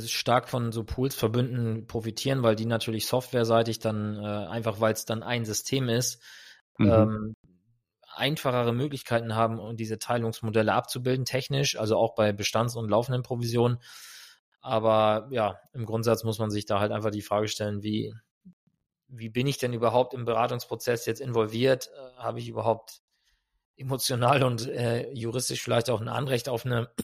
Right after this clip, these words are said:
Speaker 1: <clears throat> Bestandspflege oder irgendwas, ne? Oder ist
Speaker 2: Genau.
Speaker 1: es wirklich einfach nur ein Tippgeberthema? Und, äh, <clears throat> dann ist die Sache auch erledigt, ne? Aber auch da, das ist wieder individuelle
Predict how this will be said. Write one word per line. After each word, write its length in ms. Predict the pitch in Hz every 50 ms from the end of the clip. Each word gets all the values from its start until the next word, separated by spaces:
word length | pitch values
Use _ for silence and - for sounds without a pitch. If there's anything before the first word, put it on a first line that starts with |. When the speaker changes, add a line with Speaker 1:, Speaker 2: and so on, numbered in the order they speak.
| -
Speaker 1:
<clears throat> 320 | 220 240 196 143 123 107 -
Bestandspflege 680 | 101 - - 101 104 113 - - - 101 101 101 98
oder 160 | 95 95 98
irgendwas, 440 | 90 95 101 104 95 98 101 - -
ne? 140 | 113 110 104
Oder 180 | 101 101 101 98
ist 80 | 107
Speaker 2:
Genau. 120 | 101 95 90
Speaker 1:
es 80 | 104
wirklich 280 | 107 104 104 104 - -
einfach 200 | 104 107 107 98
nur 140 | 107 104 101
ein 60 | 98
Tippgeberthema? 760 | - 113 - - 120 113 107 110 - - 113 110 110 107 - _ - - - _ _ _ _ _ _ _ _ _ _ _
Und, 480 | - - 95 98 98 98 95 95 - -
äh, 320 | - 98 98 92 92 95 92 - _ _ _ _ _ _ _ _ _ _ _ _ _ _ -
<clears throat> 280 | - 127 113 - - -
dann 140 | - 95 92
ist 160 | 85 - -
die 120 | 92 87 -
Sache 220 | - 90 87 - 73
auch 120 | 82 92
erledigt, 400 | 95 87 95 101 98 92 - -
ne? 180 | 76 82 90 -
Aber 160 | - 98 120 156
auch 100 | - -
da, 220 | - 165 156 110
das 180 | 104 104 - -
ist 180 | 135 - -
wieder 260 | 139 135 147 139 135 135
individuelle 720 | 143 147 147 139 131 139 123 104 131 139 143 135 135 123